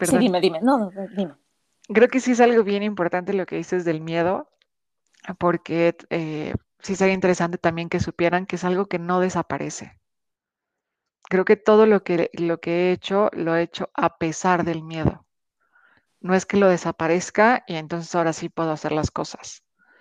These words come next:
Speaker 2: Creo que el miedo siempre ha estado presente. Eh, a final de cuentas, ahora ya obviamente entendiendo un poco más de, del ser humano y su mundo emocional, eh,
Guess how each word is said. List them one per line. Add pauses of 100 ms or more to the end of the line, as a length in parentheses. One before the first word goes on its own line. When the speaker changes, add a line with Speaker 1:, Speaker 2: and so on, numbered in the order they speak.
(500)
Speaker 2:
Creo
que
el
miedo
siempre
ha
estado
presente. (580)
Eh,
a
final
de
cuentas,
ahora
ya
obviamente
entendiendo
un
poco
más
de, (120)
del
ser
humano
y
su
mundo
emocional, (760)
eh,